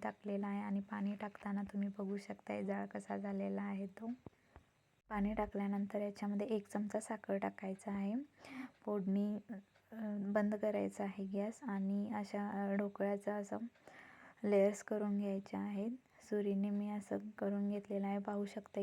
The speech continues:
किती स्पंजी झालेला आहे आपला ढोकळा. तुम्हीही अशाच पद्धतीने बनवा ढोकळा.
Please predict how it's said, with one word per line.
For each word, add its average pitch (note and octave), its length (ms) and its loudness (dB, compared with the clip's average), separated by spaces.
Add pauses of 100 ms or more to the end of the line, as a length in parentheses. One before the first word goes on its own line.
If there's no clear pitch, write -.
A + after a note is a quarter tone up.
किती G3+ 280 -4
स्पंजी G3+ 640 0
झालेला G3+ 460 -2
आहे G3+ 320 -4
आपला G#3 320 -4
ढोकळा. G3 560 -2 (720)
तुम्हीही G3+ 460 2
अशाच G3 340 -4
पद्धतीने G3+ 600 0
बनवा G3 560 0 (240)
ढोकळा. G3+ 380 -4